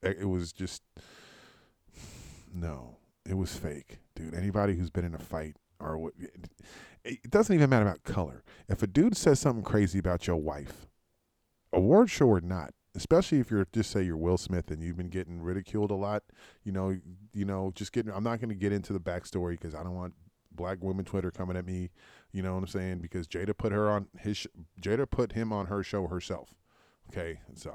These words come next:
but I don't even wanna deal with that. But anyways, eh, but it, and there's a breaking point, I guess. Okay, so say Will did really hit that breaking point because he went up on stage. Okay, do you think that once you go full crazy,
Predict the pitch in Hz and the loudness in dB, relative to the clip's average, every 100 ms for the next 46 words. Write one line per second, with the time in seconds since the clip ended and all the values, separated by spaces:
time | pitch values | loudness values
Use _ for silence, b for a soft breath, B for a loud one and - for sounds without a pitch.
0 | 78 85 87 87 95 98 101 98 98 85 | -10 -6 -4 -2 -2 0 0 2 0 0
1 | 69 65 _ b b b 104 104 92 71 | -6 -14 _ b b b -2 -2 -2 -6
2 | 69 - _ _ _ - 95 - 101 - | -16 -20 _ _ _ -20 -16 -8 -8 -6
3 | 101 - 90 90 90 101 104 90 107 107 | -8 -8 -12 -10 -6 -2 -2 2 2 2
4 | 90 87 80 82 71 - - _ - 90 | -4 -6 -8 -10 -12 -14 -18 _ -14 -6
5 | 101 90 98 - 139 170 139 143 107 110 | -4 -4 -4 0 2 4 6 4 4 0
6 | 95 104 98 95 98 95 85 90 87 80 | 2 2 2 0 -2 -2 0 -4 -4 -10
7 | 73 67 87 - 82 104 92 98 101 92 | -12 -12 -14 -10 -6 -4 -2 -2 0 -2
8 | 78 - 82 69 - - _ _ _ _ | -6 -6 -6 -8 -18 -20 _ _ _ _
9 | _ - - 85 80 b b b b b | _ -8 -6 -6 -8 b b b b b
10 | - 101 180 - 180 175 127 101 92 _ | -6 -4 -2 -4 -4 -2 0 0 -2 _
11 | _ _ _ _ _ _ _ 101 98 110 | _ _ _ _ _ _ _ -4 -2 -2
12 | 143 123 117 113 98 _ - - - - | 0 4 6 4 0 _ -20 -20 -20 -4
13 | 98 101 104 95 98 90 107 | 4 4 4 2 0 2 -2